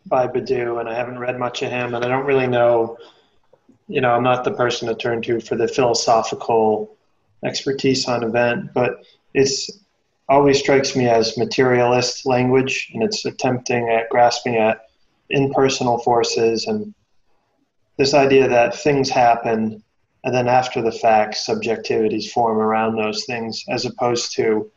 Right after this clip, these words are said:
you know, the Cartesian mistake or the early phil-, philosophical mistake that there, we're this unified subject and we go out and we create,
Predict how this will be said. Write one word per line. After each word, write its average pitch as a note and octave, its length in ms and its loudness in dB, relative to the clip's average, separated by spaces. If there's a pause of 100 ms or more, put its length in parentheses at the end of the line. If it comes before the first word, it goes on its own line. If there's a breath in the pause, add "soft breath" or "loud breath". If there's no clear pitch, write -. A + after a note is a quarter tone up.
(580)
you C3 80 -4
know, A#2+ 180 0
the A2+ 100 -2
Cartesian B2+ 640 -2
mistake A2 540 -2
or A2+ 100 0
the A2 120 2
early A#2 540 0
phil-, A#2 360 -4
philosophical A#2 580 0
mistake A2+ 380 -4
that A2+ 140 -10
there, A#2 300 -2 (420)
we're C#3+ 120 4
this C3+ 240 2
unified C3 560 2
subject A#2+ 600 -2
and A2+ 80 -6
we A2+ 80 -4
go A#2 200 0
out A2+ 200 4
and A#2 120 -8
we A2+ 300 -6
create, B2 420 -2